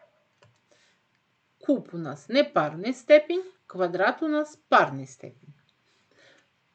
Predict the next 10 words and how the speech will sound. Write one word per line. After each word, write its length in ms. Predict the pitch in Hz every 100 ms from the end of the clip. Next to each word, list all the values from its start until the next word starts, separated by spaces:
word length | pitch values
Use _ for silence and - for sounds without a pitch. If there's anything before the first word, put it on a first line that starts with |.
| _ _ _
Будь-який 800 | 160 180 302 240 185 160 - -
графік, 840 | 180 180 226 208 208 339 392 - _ _ _ _ _ _ _
коли 420 | - 247 247 247 -
n 160 | 247 190
непарне, 640 | 175 175 - 320 381 349
буде 280 | 226 220 202
виглядати 540 | 196 190 190 269 285
приблизно 720 | - 190 175 170 180 175 170
ось 220 | 160 -
так. 420 | - 156 139 -